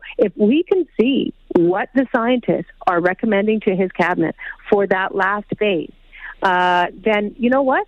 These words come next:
I, I'm gonna go with, with the scientists. I'm gonna go with the evidence. What we're seeing instead is that every other province is saying there's a phase one, there's a phase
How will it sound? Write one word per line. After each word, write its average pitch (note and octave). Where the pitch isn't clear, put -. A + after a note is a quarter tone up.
I, A3+
I'm A#3+
gonna F4
go G#3+
with, A#3+
with B3
the A#3+
scientists. A#3+
I'm F#3+
gonna A3+
go G3+
with G3
the F#3+
evidence. A#3
What A#3+
we're C4+
seeing B3+
instead G#3+
is G#3
that G3+
every G#3+
other B3
province E3+
is G#3+
saying G#3
there's F#3
a F3+
phase F3
one, A3+
there's F#3
a F3
phase F3